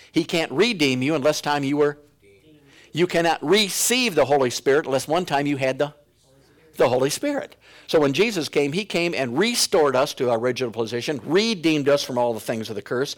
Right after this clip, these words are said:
did all these things when he came to take us back to our original position that we were in. Now, what is physical death? Physical death is when you step outside this physical body. It'll still be you. You're not gonna be a white ball. See, this is what I was taught.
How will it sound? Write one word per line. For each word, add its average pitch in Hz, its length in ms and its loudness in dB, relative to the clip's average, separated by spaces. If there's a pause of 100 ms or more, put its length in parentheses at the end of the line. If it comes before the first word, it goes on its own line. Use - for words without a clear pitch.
(240)
did 180 180 4
all 165 140 6
these 143 220 -2
things 135 260 0
when 139 120 -2
he 123 80 -2
came 165 260 -6
to 131 80 -4
take 143 220 -2
us 120 100 -4
back 147 360 -2
to 143 100 -4
our 120 180 2
original 143 360 0
position 135 500 -4
that 123 200 -2
we 120 120 -8
were 123 160 -8
in. 165 260 -4 (300)
Now, 127 100 0
what 131 140 0
is 135 100 -4
physical 139 380 0
death? 104 280 -4 (240)
Physical 180 400 0
death 151 300 2
is 127 160 -4
when 139 220 -2
you 165 180 -4
step - 380 -2
outside 151 600 0
this 170 160 -4
physical 170 400 -6
body. 120 440 -2 (180)
It'll 139 220 2
still 151 260 2
be 190 120 -4
you. 147 400 -2 (1120)
You're 131 120 -8
not 143 100 0
gonna 156 160 2
be 151 140 2
a 143 40 2
white 139 320 2
ball. 131 440 4
See, 120 100 -8
this 117 160 -6
is 123 40 -14
what 139 120 -2
I 139 80 0
was 113 140 -8
taught. 110 320 -4